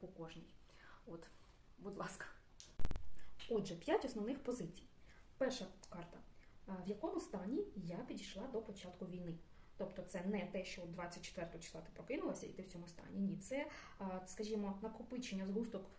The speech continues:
е, того, м, тої подійності, якою ти жив останнім часом. Тобто ти в цьому стані вже прийшов на початок вторгнення. Друга позиція. Яким чином на мене це вплинуло? Оця хвиля,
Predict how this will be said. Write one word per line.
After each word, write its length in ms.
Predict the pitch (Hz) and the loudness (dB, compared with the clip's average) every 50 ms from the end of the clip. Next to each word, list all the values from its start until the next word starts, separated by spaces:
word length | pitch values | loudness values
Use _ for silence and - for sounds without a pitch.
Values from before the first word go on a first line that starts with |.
| - - | -8 -4
е, 160 | 190 190 190 190 - - - - - | -2 -2 -2 -4 -6 -10 -12 -4 2
того, 460 | - 220 208 190 190 185 185 185 190 - - - | 4 4 4 6 4 2 2 0 -2 -10 -12 -12
м, 60 | - - - - - - - - - - | -10 -10 -10 -10 -10 -14 -16 -16 -8 -2
тої 140 | - 202 196 | 0 0 2
подійності, 800 | 190 202 226 196 190 262 381 427 330 - - - - - - - | 4 4 4 6 8 8 8 8 8 6 4 0 -4 -8 -8 -6
якою 340 | - 196 196 - 214 196 196 | -6 -4 0 2 2 2 2
ти 100 | - 202 | 2 2
жив 220 | 196 196 196 190 - | 2 2 2 2 0
останнім 400 | - - 196 185 185 190 196 - | -4 -6 -6 -6 -4 -4 -4 -4
часом. 460 | - 240 277 349 - 226 196 196 - - - - - - | -2 -2 -2 -2 -2 -2 -4 -4 -6 -8 -12 -12 -10 -8
Тобто 340 | - 190 - 202 196 190 - - | -8 -4 0 0 0 0 0 -2
ти 80 | 233 | -2
в 80 | 220 - | -2 0
цьому 200 | - 208 208 202 | 0 -2 -2 0
стані 240 | - 277 262 233 202 | 0 0 2 2 2
вже 200 | 185 190 220 202 | 2 2 2 2
прийшов 460 | 185 170 165 - - - - - - - - - - - - - - - | 0 -2 -4 -4 -4 -4 -6 -6 -8 -14 -18 -18 -18 -20 -18 -18 -12 -6
на 140 | 196 196 196 | -2 -2 -2
початок 400 | 196 196 - - 196 196 196 - - - - | -2 -4 -4 -6 -6 -6 -6 -10 -10 -10 -6
вторгнення. 440 | - 180 175 175 180 - - - - - - - - - - - - | -4 -4 -4 -4 -8 -10 -10 -10 -12 -12 -12 -14 -14 -14 -14 -8 -2
Друга 360 | 190 190 208 262 254 247 196 | 4 8 8 8 8 8 4
позиція. 560 | - - 180 180 175 175 - - 190 196 196 196 - - - - - | 2 -2 -4 -6 -6 -8 -8 -6 -6 -6 -6 -6 -8 -12 -12 -8 -6
Яким 320 | 208 202 - 339 381 - | -4 0 2 2 2 0
чином 340 | - - 208 247 302 330 330 - 214 | 0 -2 -2 0 0 0 0 0 0
на 100 | 214 208 | 0 2
мене 220 | 196 247 302 302 | 2 2 2 0
це 200 | - - - 247 | 0 -2 -2 -2
вплинуло? 600 | 254 - - 226 220 208 175 170 165 165 165 - - - - - | -2 -2 0 2 4 4 4 2 0 -2 -2 -2 -8 -12 -10 -8
Оця 200 | - 196 - 202 | -6 -4 -4 -4
хвиля, 400 | 190 - 202 196 196 190 - | -4 -2 0 2 2 2 0